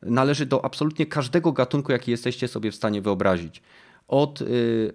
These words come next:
gry, gier z otwartym światem, poprzez R P G z turową walką, wyścigi z pierwszej osoby, strzelanki z pierwszej osoby, platformówki, łamigłówki, animacje, rzeźby, muzea, y, muzykę.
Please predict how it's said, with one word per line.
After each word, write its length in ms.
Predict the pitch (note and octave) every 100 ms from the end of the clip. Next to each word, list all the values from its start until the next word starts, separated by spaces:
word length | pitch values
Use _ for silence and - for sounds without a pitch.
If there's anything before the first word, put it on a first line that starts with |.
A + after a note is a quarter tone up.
| _ -
gry, 240 | A2 A#2+
gier 240 | A#2+ C3 B2
z 20 |
otwartym 440 | A#2 A#2 A#2 G#2+
światem, 420 | - C3 C3 E3+
poprzez 440 | D#3+ - - A#2+ -
R 160 | A#2
P 120 | - A#2
G 120 | A2+
z 60 |
turową 400 | - A2 G2+ G#2
walką, 520 | G2+ B2+ C#3+ D3 D3 D3 - - -
wyścigi 480 | G#2 B2 B2 B2 A2
z 80 | -
pierwszej 380 | A#2 A#2+ C3+
osoby, 320 | B2 - C#3+ C#3+
strzelanki 500 | - A#2 A2+ A#2 C3+
z 60 |
pierwszej 360 | - C3+ C#3+ C3+
osoby, 400 | C3 - C#3 D3
platformówki, 840 | D3 G#2 - D3+ D3+ D3+ - E3
łamigłówki, 840 | B2+ A#2+ D3 C#3+ D#3 D#3 - D#3 D#3+ - - - -
animacje, 800 | B2 C3+ D3 D3+ D3+ D#3 D#3 C#3+
rzeźby, 680 | B2 C3 C3 C#3 D#3+ E3
muzea, 720 | D3 B2 B2 A#2+ C#3 D3 D#3+ E3 - - - _ - A2+
y, 40 | A2
muzykę. 840 | A#2 C#3+ C#3 D#3 D#3 D#3+ D#3+ F#3